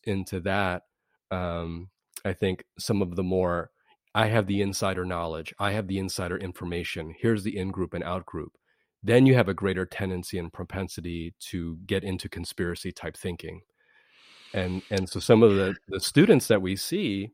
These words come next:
they, they fall for these things so easily because they're looking for, maybe when I studied hate groups for the book that I wrote, I did a deep dive into hate groups and, oh man, it was,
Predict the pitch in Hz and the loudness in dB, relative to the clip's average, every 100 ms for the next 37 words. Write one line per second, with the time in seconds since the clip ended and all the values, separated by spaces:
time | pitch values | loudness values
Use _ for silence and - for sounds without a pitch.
0 | _ 110 101 101 104 101 - 131 143 120 | _ -4 -4 -2 -4 -4 -2 -4 -4 -10
1 | 98 92 - 101 95 - 123 110 120 123 | -10 -8 -4 -4 -4 0 0 2 2 2
2 | 113 98 98 95 - 92 98 90 90 127 | 0 -2 -4 -8 -10 -8 -6 -6 0 0
3 | 135 107 101 - 92 85 82 82 _ _ | 0 -2 -4 -6 -6 -4 -6 -8 _ _
4 | _ _ _ _ _ _ _ 101 98 98 | _ _ _ _ _ _ _ -4 -2 -2
5 | 95 - 104 107 110 - 107 98 - 113 | -2 -4 0 2 0 2 0 0 -4 -8
6 | - 87 80 - - 87 82 82 92 90 | -6 -10 -10 -12 -8 -6 -6 -8 -8 -8
7 | 90 92 80 80 82 80 - _ _ _ | -6 -6 -6 -6 -4 -6 -8 _ _ _
8 | _ _ _ _ - 113 107 92 80 104 | _ _ _ _ -4 0 0 0 -2 -2
9 | - 92 90 90 78 92 90 85 76 - | 0 -2 -2 -4 -4 -6 -6 -8 -10 -12
10 | 76 87 87 - - - 85 82 82 95 | -14 -10 -8 -8 -10 -12 -12 -10 -6 -6
11 | 90 - | -6 -8